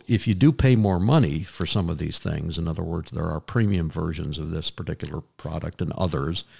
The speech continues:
lots of different o-, other products that are out there, you can get a little bit more information. Memory limits. In other words, there's, if you start interacting with this, there's a certain amount, number of interactions before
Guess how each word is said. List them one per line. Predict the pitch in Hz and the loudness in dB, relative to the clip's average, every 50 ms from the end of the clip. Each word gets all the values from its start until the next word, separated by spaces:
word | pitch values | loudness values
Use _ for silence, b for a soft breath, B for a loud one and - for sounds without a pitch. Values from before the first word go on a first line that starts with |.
| B B B - | B B B -6
lots | - 85 98 - - | -4 -4 -2 -2 -2
of | 95 - | -4 -4
different | 82 80 - - 78 76 | -4 -6 -6 -6 -6 -6
o-, | - - - | -6 -6 -6
other | - 90 90 - 90 85 80 78 | -6 -6 -4 -4 -6 -6 -6 -6
products | - - 87 80 80 82 - | -6 -4 -4 -4 -4 -6 -8
that | - 85 | -8 -8
are | 82 85 92 | -6 -4 -4
out | 101 117 - | -4 -4 -4
there, | - 92 82 82 85 B B B B B B B B B B | -6 -6 -6 -6 -8 B B B B B B B B B B
you | - 113 | -6 -4
can | - 127 120 | 0 2 2
get | 113 107 | 2 2
a | |
little | 98 98 98 | 2 0 0
bit | 90 - 104 - | 0 -2 -2 -2
more | 92 90 92 92 90 90 87 87 - | -2 -2 0 0 0 0 -2 -2 -4
information. | - 98 90 - - 90 85 85 85 82 - - - - - _ _ _ _ _ _ _ _ _ _ _ _ _ _ _ _ _ _ _ _ b b b b b b b b b | -4 -6 -6 -4 -4 -4 -4 -4 -4 -4 -6 -8 -10 -10 -12 _ _ _ _ _ _ _ _ _ _ _ _ _ _ _ _ _ _ _ _ b b b b b b b b b
Memory | - 113 143 170 175 120 101 | 2 4 4 6 6 4 4
limits. | 92 90 - - - - - - - - _ _ _ _ _ _ _ _ - | 2 0 -4 -8 -8 -10 -10 -12 -12 -14 _ _ _ _ _ _ _ _ -2
In | 101 95 | 0 0
other | 101 98 95 | 0 0 0
words, | 92 95 95 92 - | -2 -2 -4 -4 -4
there's, | - 95 92 90 - - - - - - _ _ _ - | -4 -4 -4 -2 -2 -4 -4 -6 -8 -12 _ _ _ -10
if | 92 - - | -10 -4 -2
you | 110 104 | -2 0
start | 95 - - - 117 120 135 135 - - _ _ _ _ _ _ _ _ _ - | 0 0 0 2 2 2 2 0 -2 -8 _ _ _ _ _ _ _ _ _ 0
interacting | 127 123 117 - 120 101 98 101 117 127 127 - - 101 85 82 85 87 | 0 0 2 2 2 2 2 2 2 2 0 0 -2 -4 -4 -4 -4 -4
with | 90 90 - - | -6 -6 -6 -6
this, | - 78 73 92 107 - - - b b b b b b b b b b b - | -6 -6 -4 -6 -6 -8 -8 -12 b b b b b b b b b b b -2
there's | 95 101 95 95 - | -2 0 0 0 0
a | - 90 | -2 -2
certain | - - - 143 143 139 - 113 110 | 0 0 2 2 2 2 0 0 2
amount, | 101 101 104 104 107 110 107 | 2 2 2 2 2 2 2
number | 107 107 107 101 107 107 98 87 | 2 2 2 2 2 0 0 0
of | - - | -2 -2
interactions | - 113 110 - - 101 85 90 95 107 117 117 - - - 82 73 78 78 82 | -2 -2 0 0 -2 -2 0 0 2 2 0 0 -2 -4 -4 -4 -4 -4 -6 -6
before | 85 87 85 80 - - 110 107 104 104 104 98 98 95 | -6 -6 -6 -6 -6 -6 -4 -2 0 0 0 0 -2 -4